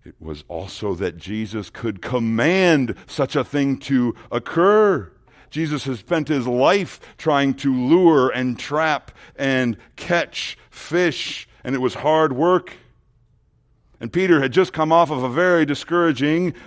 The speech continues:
night, but this Jesus, this Jesus,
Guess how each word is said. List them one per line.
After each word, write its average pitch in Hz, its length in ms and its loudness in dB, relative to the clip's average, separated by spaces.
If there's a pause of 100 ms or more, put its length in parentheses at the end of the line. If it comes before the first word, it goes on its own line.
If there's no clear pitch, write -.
night, 185 500 -2 (180)
but 131 260 0
this 202 280 4
Jesus, 135 880 0 (760)
this 147 520 2
Jesus, 139 580 0